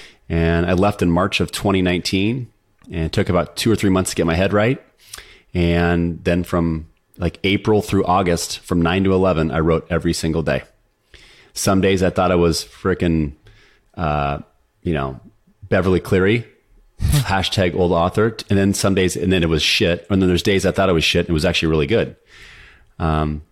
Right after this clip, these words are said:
but the best part of the whole process, Colin, was the, the editor, the best editor I ever hired,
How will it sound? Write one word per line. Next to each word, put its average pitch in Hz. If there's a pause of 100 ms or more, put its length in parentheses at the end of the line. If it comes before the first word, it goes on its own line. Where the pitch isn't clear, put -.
(180)
but 101
the 92
best 127
part 131
of 120
the 123
whole 110
process, 78
Colin, 80
was 80 (640)
the, 90
the 87
editor, 113
the 110
best 110
editor 107
I 92
ever 95
hired, 101